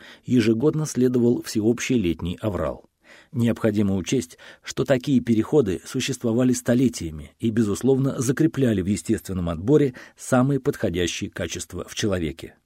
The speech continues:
Умение в сжатый период времени выложить все силы без остатка и отдыха, взять энергию из завтрашнего дня и, замедляя темп работы,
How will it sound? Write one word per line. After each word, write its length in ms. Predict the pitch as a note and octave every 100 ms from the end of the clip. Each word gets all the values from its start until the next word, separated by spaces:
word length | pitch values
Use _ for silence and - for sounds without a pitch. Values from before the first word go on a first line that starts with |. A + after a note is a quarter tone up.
| _ - - -
Умение 440 | A2 A2+ B2 B2 A2
в 60 |
сжатый 320 | F2+ A#2 A#2
период 340 | G2 A2 G#2+ F#2
времени 460 | G#2+ B2+ B2 B2+ -
выложить 540 | G#2 C3+ C3+ C3+ -
все 240 | - C3+
силы 320 | B2 - A#2+ A2
без 180 | G2
остатка 460 | F#2 - A2 G2 -
и 160 | - A2+
отдыха, 560 | F#2+ D2+ - - - _ - - -
взять 420 | G#2+ G#2+ B2 - -
энергию 520 | A#2 A#2 C#3+ A#2+ C3
из 220 | - C#3+
завтрашнего 720 | A2+ G#2+ G#2+ A#2 A#2 A#2 A2
дня 340 | G#2+ G2+ D2 - - -
и, 220 | - C3 A#2
замедляя 560 | A2 B2 A2 A#2 A2
темп 300 | F2+ A2 F#2
работы, 500 | - F#2 C3 - D#2